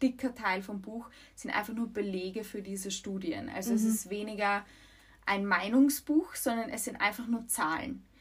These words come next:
Speaker 1: Ähm, sehr ansprechende Zahlen, aber genau. Und, ähm, sie schlüsselt da sehr gut auf, dass es schon viele Studien dazu gibt, dass es nicht so ist,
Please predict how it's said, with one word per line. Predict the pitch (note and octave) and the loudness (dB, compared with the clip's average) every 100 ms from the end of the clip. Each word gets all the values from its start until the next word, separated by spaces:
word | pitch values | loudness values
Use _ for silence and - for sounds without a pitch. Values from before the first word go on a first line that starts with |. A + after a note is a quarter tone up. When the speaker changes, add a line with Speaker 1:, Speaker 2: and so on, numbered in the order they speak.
| - - - _ _ | -20 -20 -20 _ _
Speaker 1:
Ähm, | A3+ A3 G#3+ G#3+ G#3+ G#3+ - _ _ _ _ _ - _ | 8 8 6 2 -2 -8 -14 _ _ _ _ _ -20 _
sehr | - G3+ | 2 4
ansprechende | G3 - G3 G3 F#3 - | 4 2 -6 -6 -10 -8
Zahlen, | - - A3+ - - | -6 -6 -8 -6 4
aber | G#3 G3+ F#3+ - _ _ _ _ _ - - | 6 8 6 2 _ _ _ _ _ -20 -10
genau. | A3+ - - - - - - | -8 -8 -10 -16 -20 -20 -6
Und, | G#3+ A#3 A3+ A3+ - - A3 | 2 2 2 -2 -10 0 4
ähm, | A3 A3 G#3+ G#3+ G#3+ - _ | 4 4 -2 -6 -14 -16 _
sie | - - B3+ B3 C4 C4+ C4+ - _ _ - | -2 0 2 4 6 6 2 -4 _ _ -6
schlüsselt | - - A#3+ A#3+ A#3+ | -4 2 2 2 -2
da | G3+ | -2
sehr | G3+ A3+ A#3 | 0 2 2
gut | B3 B3 | 2 0
auf, | - G3+ G#3 | 4 4 4
dass | - G3 | -2 -8
es | - - | -8 -10
schon | F#3+ | -8
viele | F#3+ A#3 A#3+ | -4 0 0
Studien | - G#3+ G#3 G#3 | -2 -8 -10 -10
dazu | G3 - | -12 -12
gibt, | - F#3+ - | -12 -12 -6
dass | F#3+ F#3+ - _ - _ _ | -6 -6 -12 _ -20 _ _
es | A3 - | -6 -2
nicht | A#3 B3+ C4 - | 6 6 6 2
so | - | -6
ist, | - F#3 F#3 | -4 -4 -6